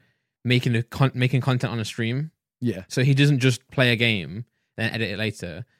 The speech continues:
Speaker 1: You can see, like, he changes his camera angle on his stream deck while he's playing.
Speaker 2: Yeah.
Speaker 1: And he'll zoom in and stuff, and he'll turn the music off, and he'll cue the music up. It's really actually a skill. It's like a D J, radio presenter, and a content creator at the same time.
Speaker 2: I mean, it is,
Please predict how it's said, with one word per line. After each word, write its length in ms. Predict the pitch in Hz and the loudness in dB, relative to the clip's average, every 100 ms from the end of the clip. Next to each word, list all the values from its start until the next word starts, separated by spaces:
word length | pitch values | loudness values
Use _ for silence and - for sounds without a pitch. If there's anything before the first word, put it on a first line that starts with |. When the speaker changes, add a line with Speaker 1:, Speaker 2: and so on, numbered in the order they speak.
| _ | _
Speaker 1:
You 80 | 120 | -4
can 80 | 123 | -2
see, 120 | 131 | 2
like, 100 | 110 | 2
he 40 | 110 | 2
changes 280 | 127 113 | 2 2
his 80 | 104 | -2
camera 260 | - 120 101 | -2 -2 0
angle 420 | 110 110 117 139 - | 0 2 2 0 -6
on 80 | |
his 100 | 110 | -6
stream 260 | - 117 110 | -4 -2 0
deck 180 | 110 110 | 0 0
while 100 | 110 | -2
he's 100 | 107 | -2
playing. 420 | 110 110 123 143 - | -2 -2 -2 -4 -6
Speaker 2:
Yeah. 200 | 107 90 | -6 -6
Speaker 1:
And 80 | 95 | -4
he'll 100 | 110 | -2
zoom 220 | 107 120 | 4 4
in 60 | 120 | 4
and 120 | 117 | 2
stuff, 400 | - 120 117 113 | 2 2 2 0
and 80 | 104 | -4
he'll 60 | 98 | -2
turn 160 | 135 | 0
the 80 | 120 | 4
music 260 | 131 127 135 | 4 4 4
off, 300 | 127 135 - | 2 2 -4
and 80 | |
he'll 60 | 110 | -4
cue 160 | - 131 | 2 2
the 40 | |
music 300 | 127 123 123 | 4 0 0
up. 180 | 139 143 | 0 0
It's 160 | 131 120 | -2 4
really 200 | 143 123 | 4 4
actually 360 | 110 - 104 - - | 2 -2 -6 -8 -16
a 40 | |
skill. 340 | - - 117 127 - - | -8 0 2 0 -4 -4
It's 100 | 262 | 0
like 80 | |
a 60 | 247 | 2
D 200 | 156 202 | 4 4
J, 400 | 143 110 87 - _ _ - | 4 2 -2 -10 _ _ 2
radio 220 | 131 147 | 4 6
presenter, 500 | 127 113 107 90 131 _ _ _ _ _ _ - | 4 0 -4 -6 -8 _ _ _ _ _ _ -4
and 140 | 123 123 | 2 2
a 40 | |
content 300 | 117 123 117 | 2 0 2
creator 160 | 127 117 | 2 2
at 40 | |
the 40 | 107 | 2
same 180 | 113 104 | -4 -4
time. 360 | 113 117 147 _ _ _ _ _ _ _ _ _ _ _ - | -2 -2 -4 _ _ _ _ _ _ _ _ _ _ _ 2
Speaker 2:
I 80 | 156 | 6
mean, 200 | 180 170 | 6 6
it 80 | 185 | 4
is, 260 | 185 160 | 4 4